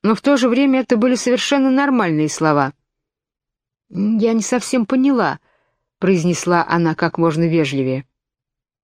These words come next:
«Соня-то опять спит», сказал шляпочник и капнул ей на нос горячим чаем.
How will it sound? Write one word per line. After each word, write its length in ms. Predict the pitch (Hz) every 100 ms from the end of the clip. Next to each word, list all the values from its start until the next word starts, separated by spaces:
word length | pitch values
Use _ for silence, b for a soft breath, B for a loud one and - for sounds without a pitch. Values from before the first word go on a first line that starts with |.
| _ _ _ _ _ -
«Соня-то 720 | - - 214 196 170 - 156
опять 360 | 143 151 285 -
спит», 500 | - - 196 226 - - - - _ _ _ _ _ _
сказал 420 | - 185 196 208
шляпочник 800 | - 208 202 196 - 190 - - _ _ _ _ -
и 100 | 196
капнул 480 | - 233 240 220 185
ей 200 | 175 180
на 180 | 190 233
нос 160 | 190
горячим 520 | 165 170 202 202 202
чаем. 500 | - - 143 131 147